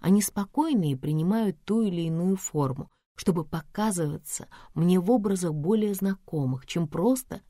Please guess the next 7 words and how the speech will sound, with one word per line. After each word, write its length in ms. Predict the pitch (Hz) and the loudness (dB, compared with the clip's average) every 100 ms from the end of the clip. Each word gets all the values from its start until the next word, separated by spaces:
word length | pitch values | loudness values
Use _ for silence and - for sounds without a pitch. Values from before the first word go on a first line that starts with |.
| - | -6
размытый 640 | 147 143 151 156 - 180 | -2 -2 0 -2 -2 -6
туман. 520 | - 143 135 127 185 - _ _ _ _ _ - | -4 -2 -2 -4 -8 -16 _ _ _ _ _ 4
Но 200 | 190 190 | 6 6
удержать 600 | 170 165 160 185 202 - | 4 -2 -2 -2 -2 -2
свой 240 | 147 151 | -2 0
вид 240 | 151 160 | 0 -4
полноценно 840 | - 156 151 143 - - 202 196 | -4 -2 0 -2 -4 -4 -2 -2